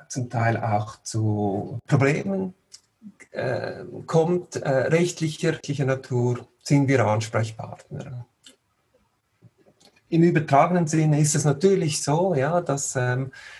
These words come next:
Tierärztinnen und Tierärzte ganz zentrale Rolle im Tierschutz, ähm, spielen. Sie sind oftmals ganz konkret mit Tierleid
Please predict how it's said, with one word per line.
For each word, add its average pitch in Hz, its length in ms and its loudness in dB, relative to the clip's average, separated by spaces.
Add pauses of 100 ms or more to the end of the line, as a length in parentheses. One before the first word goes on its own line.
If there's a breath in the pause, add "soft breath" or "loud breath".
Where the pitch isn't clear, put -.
(140)
Tierärztinnen 151 600 0
und 131 40 -8
Tierärzte 147 960 0 (220)
ganz 180 320 2
zentrale 151 880 2 (260)
Rolle 160 420 4
im 160 300 0
Tierschutz, - 840 -4 (600 soft breath)
ähm, 151 440 0
spielen. 117 640 2
Sie 127 100 -2
sind 135 500 0
oftmals 135 920 2
ganz 147 300 4
konkret 151 640 0
mit 147 340 -2
Tierleid 139 800 0